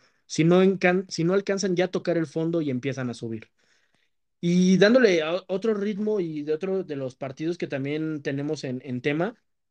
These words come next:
Raiders, Gigantes. Gigantes le gana veintitrés dieciséis.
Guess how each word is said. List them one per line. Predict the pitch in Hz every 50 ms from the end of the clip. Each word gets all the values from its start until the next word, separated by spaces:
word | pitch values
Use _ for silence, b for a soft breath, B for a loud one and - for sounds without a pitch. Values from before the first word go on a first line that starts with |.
| _ _ _ _ _ _ _ _
Raiders, | - 151 202 240 240 254 262 262 254 - - - _ _ -
Gigantes. | - - 156 139 139 156 165 175 165 165 143 127 - - - _ _
Gigantes | _ - 165 139 175 196 196 247 233 208
le | 190 156
gana | 156 170 190 196
veintitrés | 180 156 139 135 127 - 147 156 151
dieciséis. | 180 180 185 165 139 - 143 143 135 120 - -